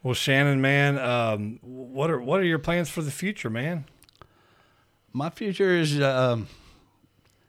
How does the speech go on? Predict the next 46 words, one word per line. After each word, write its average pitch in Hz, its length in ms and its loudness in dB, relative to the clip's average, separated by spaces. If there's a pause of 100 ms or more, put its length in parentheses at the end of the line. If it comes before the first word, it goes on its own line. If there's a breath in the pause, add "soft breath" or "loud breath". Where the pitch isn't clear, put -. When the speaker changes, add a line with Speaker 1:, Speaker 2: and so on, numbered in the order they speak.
Speaker 2:
just - 180 -6
continue 156 420 2
doing 151 240 4
what 147 100 4
I'm 131 140 2
doing, 143 320 0
push 143 260 -2
myself 139 340 -2
a 143 40 -2
little 135 100 2
bit 127 220 -4
forward, 131 340 -2 (540 soft breath)
get 143 140 0
into 131 140 4
the 123 60 0
Word, 127 400 2
get 131 120 0
into 120 200 0
church, 123 400 -2
get 139 140 -2
into, 127 260 0 (140)
um, 98 240 -2 (840 soft breath)
get 151 140 2
into 131 200 4
serving 113 400 0
more. 107 360 -4
I 123 80 -6
fell 139 240 4
out 135 160 6
of 127 60 2
that 127 200 2
since 117 220 -4
I 117 60 0
moved 123 260 0
out 120 140 2
of 110 100 -6
Forgiven 117 320 -2
Felons 113 320 0
about 113 260 -4
eight 120 100 -4
months 117 260 -4
ago, 113 240 -2
and 110 80 -4
I 107 40 -2
missed 104 320 -4
that. 101 220 -8